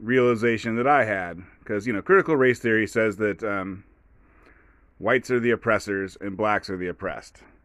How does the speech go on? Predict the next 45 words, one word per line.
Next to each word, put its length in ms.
And 100
so, 220
you 140
know, 60
I'll 200
usually 300
say, 240
"Well, 160
that 160
means, 240
you 80
know, 220
a 80
ba-, 300
you 60
know, 100
a 100
white 340
baby, 520
as 80
soon 220
as 100
the 80
doctor 380
spanks 360
their 160
butt 280
to 80
get 160
them 160
to 60
start 320
breathing, 480
right, 280
they're 200
evil 380
till 140
the 60
w-, 200
till 140
the 80
day 180
that 140
they 140
die." 280